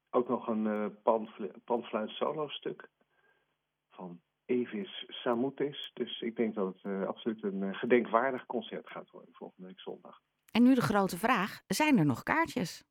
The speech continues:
Speaker 1: Er zijn ook nog kaarten, ja.
Speaker 2: En hoe
Speaker 1: Dus,
Speaker 2: komen we
Speaker 1: eh,
Speaker 2: aan kaartjes?
Speaker 1: W W W punt muzenforum punt N L kunt u kaarten bestellen. En, eh,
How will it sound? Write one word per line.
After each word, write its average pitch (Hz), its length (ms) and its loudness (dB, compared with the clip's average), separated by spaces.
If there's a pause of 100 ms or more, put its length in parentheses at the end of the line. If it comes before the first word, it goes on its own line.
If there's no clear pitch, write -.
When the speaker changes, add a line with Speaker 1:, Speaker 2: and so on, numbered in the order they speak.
(880)
Speaker 1:
Er - 140 0
zijn 117 220 2
ook 92 140 -6
nog - 180 -16
kaarten, 131 460 -8 (140)
ja. - 280 -4 (720)
Speaker 2:
En 240 120 4
hoe 269 120 6
Speaker 1:
Dus, 294 100 4
Speaker 2:
komen 311 180 6
we 247 60 4
Speaker 1:
eh, - 60 4
Speaker 2:
aan 247 100 2
kaartjes? 226 600 0 (840)
Speaker 1:
W - 180 -6
W 127 300 6
W 120 300 4
punt 113 300 -6
muzenforum 120 800 0
punt 107 240 -2
N 104 220 -4
L 180 280 -2 (160)
kunt - 200 -14
u - 120 -8
kaarten - 360 -2
bestellen. 170 540 -2 (640)
En, 104 360 0
eh, 95 260 0